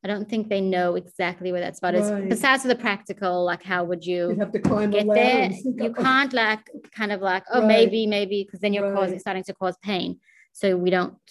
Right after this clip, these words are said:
Speaker 1: we don't actually slaughter giraffe.
Speaker 2: Right.
Speaker 1: Um, okay, so the big
Speaker 2: Interesting.
Speaker 1: five is on page thirty-six. These are the five highly regarded kosher symbols. There's many, many, many more, and there's a resource that I'm happy to share that gives you a list of them.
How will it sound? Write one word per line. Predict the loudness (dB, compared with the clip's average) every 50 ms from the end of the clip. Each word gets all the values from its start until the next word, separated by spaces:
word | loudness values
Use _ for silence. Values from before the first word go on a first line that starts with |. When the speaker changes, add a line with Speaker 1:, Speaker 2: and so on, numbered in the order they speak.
| -20 -12 -6 -2
Speaker 1:
we | 0
don't | 0 0 0
actually | -2 -4 -6 -10 -10
slaughter | -6 -4 -4 -4 -4
giraffe. | -2 -2 -2 -2 -4 -6 -10 -16 _ _ _ -16 -10
Speaker 2:
Right. | -8 -8 -6 -6 -2 2
Speaker 1:
Um, | 4 4 4 4 2 0 -4 -16 -10 -4 -2
okay, | 2 2 2 2
so | 2 4
the | 2 2
big | 4 6 6 6 6 4
Speaker 2:
Interesting. | 0 -4 0 2
Speaker 1:
five | 4 6 6 6 6 6 4 2 0
is | -2 -4 -6 -4
on | -4 -4 -4 -2
page | -2 -2 -2 -4 -4 -6 -2
thirty-six. | 2 2 2 2 2 0 -2 -2 -2 -2 -2 -2 -4 -6 -8 -8
These | -4 -2 2
are | 2 2 2 2 0
the | -2
five | -2 -2 0 0 0 0 -2 -4 -10 -14 -8 -6
highly | -4 -2 -2 -2 -2 -2 -2
regarded | -2 -2 -2 0 0 0 0 -2 -4 -6 -6
kosher | -4 -4 -4 -4 -6
symbols. | -6 -6 -4 -4 -4 -2
There's | -2 -2 0
many, | 0 0 2 4 4 4 4 4 2 2 2 0 0
many, | -2 -2 -2 -2 -2 -2
many | -2 -2 -2 -2
more, | -2 0 0 0 0 -2
and | -2 -4
there's | -4 -4 -4
a | -4
resource | -4 -4 -4 -4 -4 -6 -6 -4
that | -4 -4
I'm | -4 -6
happy | -6 -6 -4 -4
to | -4 -4
share | -4 -2 0 2 4 4 2 2 -2 -6 _ _ _ _ -4 -2
that | 0 2
gives | 2 2 2 4
you | 4 4
a | 4
list | 4 4 2 0 -2 -4 -8
of | -6 -2
them. | -2 0 -2 -2 -4